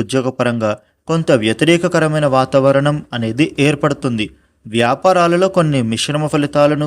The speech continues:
కూడా ఎదుర్కొంటారు. ముఖ్యంగా మీరు ఎదుటి వారితో మాట్లాడేటప్పుడు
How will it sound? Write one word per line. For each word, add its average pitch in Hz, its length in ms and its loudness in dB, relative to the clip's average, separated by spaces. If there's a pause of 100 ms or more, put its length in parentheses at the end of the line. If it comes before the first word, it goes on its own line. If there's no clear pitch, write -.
(120)
కూడా 135 180 2 (120)
ఎదుర్కొంటారు. 123 680 0 (460)
ముఖ్యంగా 165 540 2 (120)
మీరు 151 160 2 (140)
ఎదుటి 131 300 0
వారితో 135 340 0 (180)
మాట్లాడేటప్పుడు 123 680 -4